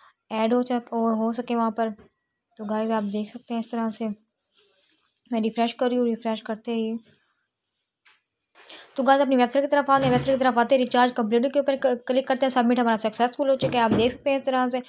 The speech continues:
एट थाउजेंड थर्टी नाइन टीआरएक्स इसमें पहले ऐड थे और इसमें अब होंगे। आप देख सकते हैं इस-, इसमें भी आपने refresh करते रहना ताकि आपके, अ, टीआरएक्स इसमें ऐड हो सके और आपका वो deposit complete हो सके।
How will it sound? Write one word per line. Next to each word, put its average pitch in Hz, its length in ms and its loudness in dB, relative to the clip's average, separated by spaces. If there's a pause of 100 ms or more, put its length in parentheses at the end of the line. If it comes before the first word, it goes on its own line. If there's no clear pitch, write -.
(440)
एट 262 680 4
थाउजेंड 240 400 2
थर्टी 240 200 0
नाइन 226 240 0
टीआरएक्स 262 280 0
इसमें 254 220 0
पहले 233 300 0
ऐड 247 280 2
थे 277 60 4
और 233 140 2
इसमें 240 300 0
अब 226 160 0
होंगे। 226 500 -2 (100)
आप 220 180 -4
देख 220 200 -2
सकते 247 220 -6
हैं 247 60 -2
इस-, 247 120 -10
इसमें 254 240 -2
भी 277 60 2
आपने 269 220 4
refresh 247 300 0
करते 277 200 -4
रहना 262 200 0
ताकि 233 280 -4
आपके, 233 360 -2
अ, - 880 -10
टीआरएक्स 240 440 2
इसमें 233 260 0
ऐड 220 240 0
हो 269 80 6
सके 269 260 0
और 220 300 2 (960)
आपका 226 440 -4
वो 220 200 0
deposit 233 600 0
complete 226 440 0
हो 247 120 0
सके। 226 500 -6